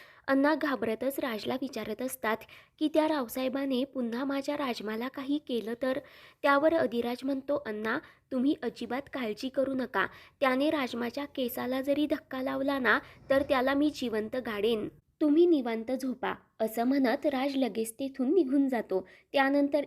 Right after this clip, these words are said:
इकडे तात्या सर्वांना सांगत असतात की आपल्या राजने काही एक चुकीचं केलेलं नाहीये. गावातील आया बहिणींवर हात टाकणाऱ्याची अशीच हालत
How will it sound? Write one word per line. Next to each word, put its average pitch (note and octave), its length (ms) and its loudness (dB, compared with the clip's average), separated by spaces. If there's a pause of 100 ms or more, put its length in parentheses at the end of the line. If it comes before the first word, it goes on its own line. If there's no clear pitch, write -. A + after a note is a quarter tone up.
इकडे C4 320 0 (100)
तात्या B3 300 -4
सर्वांना C4+ 460 -2
सांगत A#3 380 -6
असतात A#3 340 -4 (200)
की D#4+ 180 -2
आपल्या B3+ 320 -6
राजने C4 460 -2
काही A#3+ 440 -8
एक C#4+ 200 -10
चुकीचं C4 420 -8
केलेलं A#3 540 -2
नाहीये. A3 440 0 (400)
गावातील C4 580 2
आया A3 280 -4
बहिणींवर C#4 680 0
हात B3+ 160 -8 (160)
टाकणाऱ्याची A#3 800 -4 (300)
अशीच D4 340 -2
हालत D4+ 340 -2